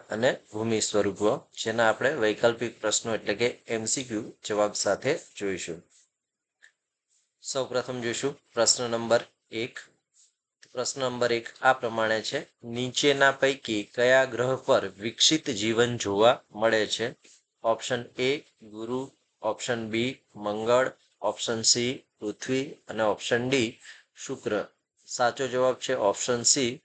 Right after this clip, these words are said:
પૃથ્વી, એટલે કે પૃથ્વી ગ્રહ પર વિકસિત જોવા, જીવન જોવા મળે છે.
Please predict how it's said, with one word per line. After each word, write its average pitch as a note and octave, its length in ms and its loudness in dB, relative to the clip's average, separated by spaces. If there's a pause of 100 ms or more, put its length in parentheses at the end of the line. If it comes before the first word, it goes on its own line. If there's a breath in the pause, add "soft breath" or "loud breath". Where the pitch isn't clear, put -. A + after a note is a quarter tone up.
પૃથ્વી, A#2 460 -4 (120)
એટલે B2+ 220 0
કે C3+ 160 2
પૃથ્વી B2+ 500 -2
ગ્રહ B2+ 260 8
પર A2 240 0
વિકસિત A2 580 -2
જોવા, A#2 480 2
જીવન A#2 420 2
જોવા G#2 380 4 (140)
મળે G#2+ 320 2
છે. - 200 -6